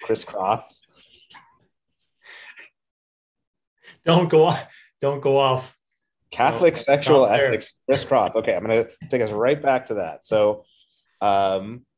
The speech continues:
Speaker 1: so th-, this is what I mean, and, and this is where I think, like, it, uh, you know, obviously it, it's no surprise here, given the fact that I'm,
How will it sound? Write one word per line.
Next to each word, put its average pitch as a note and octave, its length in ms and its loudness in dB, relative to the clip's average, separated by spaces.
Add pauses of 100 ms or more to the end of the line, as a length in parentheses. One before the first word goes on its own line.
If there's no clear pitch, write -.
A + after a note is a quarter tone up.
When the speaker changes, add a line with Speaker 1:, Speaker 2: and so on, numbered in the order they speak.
(140)
Speaker 1:
so C#3 120 -10
th-, D3 140 -8
this F3+ 180 -4
is G3+ 120 -6
what E3 120 2
I C3+ 80 2
mean, A2+ 340 -4
and, F#2 140 -10
and G2 180 -10
this A2 120 -4
is A2 100 -12
where A2 120 0
I G2+ 80 2
think, G2 400 -10
like, F2 260 -8 (200)
it, F#2 140 -10 (240)
uh, D#2+ 280 -12
you E2+ 80 -14
know, D2 160 -16
obviously E2+ 680 -8 (100)
it, D#2 180 -16
it's - 200 -20
no D#2+ 220 -10
surprise E2 540 -10
here, D#2 140 -16
given D#2 260 -20
the D2+ 60 -20
fact - 240 -16
that D#3 100 -20
I'm, E3 260 -20